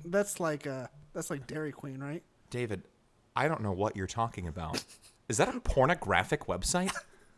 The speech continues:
Speaker 2: How sh-, shame on you. I would never. Moving on. Uh, so, Whiplash. Talk to me about Whiplash, Dave.
Speaker 1: Uh, Whiplash,
Speaker 2: Iron
Speaker 1: he,
Speaker 2: Man
Speaker 1: uh,
Speaker 2: two.
Speaker 1: I really liked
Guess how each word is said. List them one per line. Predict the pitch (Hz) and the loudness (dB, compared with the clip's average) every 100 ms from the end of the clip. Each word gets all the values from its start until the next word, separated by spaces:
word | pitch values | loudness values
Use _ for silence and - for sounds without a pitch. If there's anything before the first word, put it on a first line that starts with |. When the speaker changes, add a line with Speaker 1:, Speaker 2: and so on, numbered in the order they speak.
| _ _ _ _ | _ _ _ _
Speaker 2:
How | - 214 | 2 2
sh-, | - - - | 2 -6 -10
shame | - - 254 127 | 0 6 8 8
on | 85 87 | 6 2
you. | 80 - - - _ _ _ | -6 -8 -16 -20 _ _ _
I | - | 0
would | 185 135 | 2 2
never. | 107 120 127 - - _ _ _ _ _ _ _ _ - | 2 2 0 -2 -6 _ _ _ _ _ _ _ _ -4
Moving | 247 247 120 | 0 2 2
on. | 85 - - - | 0 -4 -8 10
Uh, | 170 165 170 170 160 | 12 12 12 12 12
so, | - 208 196 196 185 180 170 | 10 12 12 12 12 10 10
Whiplash. | 247 - 135 87 82 - - - - - - | 8 8 8 6 4 -2 -4 -8 -18 -20 6
Talk | 302 381 | 8 8
to | 339 | 8
me | |
about | 226 165 | 12 12
Whiplash, | 120 113 107 87 - | 12 6 6 4 4
Dave. | 98 98 92 - - - | 4 4 2 -6 -20 2
Speaker 1:
Uh, | 180 180 180 | 6 8 8
Whiplash, | 170 160 247 277 277 277 294 320 - 180 | 6 8 8 8 2 0 0 -2 -4 0
Speaker 2:
Iron | - 151 | 6 6
Speaker 1:
he, | 156 | 8
Speaker 2:
Man | 151 - | 8 6
Speaker 1:
uh, | |
Speaker 2:
two. | 120 82 73 - - - - - - - - - - - - - - | 4 2 0 -12 -20 -20 -20 -14 -14 -14 -20 -20 -20 -20 -20 0 10
Speaker 1:
I | 233 285 359 349 277 | 12 12 6 2 0
really | 190 170 196 233 254 | -4 4 8 10 10
liked | 214 165 165 - | 6 6 4 0